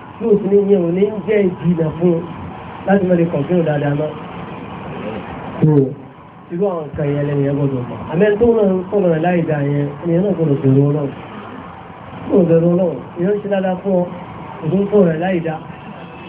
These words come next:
Tẹ̀síwájú ẹni yẹn nìsín, yóò ṣe sábà, kó lóun tó lè ṣe sábà bíi tí ò tún fẹ́ ṣe dára sí lónìí gan-an.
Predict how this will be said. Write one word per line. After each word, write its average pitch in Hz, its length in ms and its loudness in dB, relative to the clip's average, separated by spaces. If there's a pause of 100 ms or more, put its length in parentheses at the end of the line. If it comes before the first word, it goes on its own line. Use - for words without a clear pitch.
(300)
Tẹ̀síwájú 196 380 4
ẹni 214 180 4
yẹn 208 140 8
nìsín, 202 360 -4
yóò 226 180 0
ṣe 254 140 -6
sábà, 214 220 -6
kó 185 120 -4
lóun 240 160 2
tó - 80 -2
lè 208 120 6
ṣe 202 160 4
sábà 226 240 0
bíi 185 160 0
tí 190 120 -6
ò 208 60 8
tún 190 200 4
fẹ́ 190 120 2
ṣe 185 100 -6
dára 180 200 2
sí 196 120 4
lónìí 185 240 4
gan-an. 147 320 -4